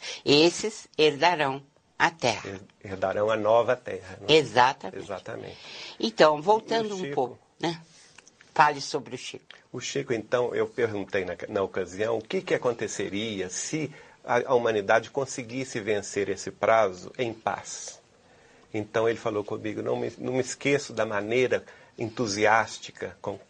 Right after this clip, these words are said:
Speaker 2: com a qual ele se expressou, eh, dizendo que nenhum de nós poderia prever os avanços que se dariam a partir desta data, de julho de mil,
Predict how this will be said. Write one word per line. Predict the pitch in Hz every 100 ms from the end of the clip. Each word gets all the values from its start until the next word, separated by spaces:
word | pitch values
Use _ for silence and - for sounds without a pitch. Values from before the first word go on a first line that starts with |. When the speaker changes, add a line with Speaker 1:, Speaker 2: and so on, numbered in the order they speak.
| _
Speaker 2:
com | - 101 95
a | 95
qual | - 95 95
ele | 98 98
se | 98 -
expressou, | - - 101 - 98 90 - - - - -
eh, | 104 101 107
dizendo | 113 92 101 95 90 92
que | - 104 - - _ -
nenhum | 143 151 143 143 180 202
de | 165 143
nós | 117 107 113 127 - - - - _ _ - -
poderia | 131 120 110 107 139 147
prever | 147 117 98 92 92 101 - _
os | 135 113
avanços | 123 117 98 110 123 156 151 - 98 - - - _
que | - 117
se | - 147
dariam | 139 120 107 107 113 117 107
a |
partir | 101 110 - - - 104
desta | 98 - 95
data, | 87 85 - _ - _ _ _
de | 101 98
julho | - 120 131 110
de | 101
mil, | 98 107